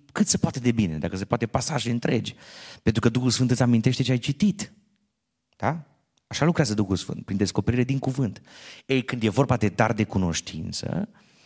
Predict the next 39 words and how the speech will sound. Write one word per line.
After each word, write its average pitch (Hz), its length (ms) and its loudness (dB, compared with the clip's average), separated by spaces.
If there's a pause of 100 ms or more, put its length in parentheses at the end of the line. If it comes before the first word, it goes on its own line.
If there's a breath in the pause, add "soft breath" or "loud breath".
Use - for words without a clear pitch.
(760 loud breath)
poate 185 320 4
folosi 208 400 2
un 156 120 2
cuvânt 120 840 0
de 98 100 -4
aici. - 480 -6 (500)
Poate 123 200 0
folosi 107 320 -2
un 98 80 -2
cuvânt 87 420 -6
de - 60 -8
aici, 95 320 -10
dar 113 140 -4
îți 95 100 -2
descoperă 139 440 2
ceva 127 260 -2
specific - 880 0 (600 loud breath)
pentru 208 420 6
tine, 92 380 -2
dar 107 160 2
de 117 80 -4
cele 135 180 -2
mai 131 120 0
multe 127 160 2
ori 113 100 -2
pentru 104 260 -2
alții. - 360 -6 (960 loud breath)
Nu - 100 -2
știu 98 100 2
dacă 90 120 2
v-am 87 100 2
spus - 220 -2
cazul 85 300 -2
ăsta. - 300 -6 (100)
Trebuia 139 200 2
să 135 200 -2
organizez 107 640 2
o 92 180 2
lucrare 139 540 0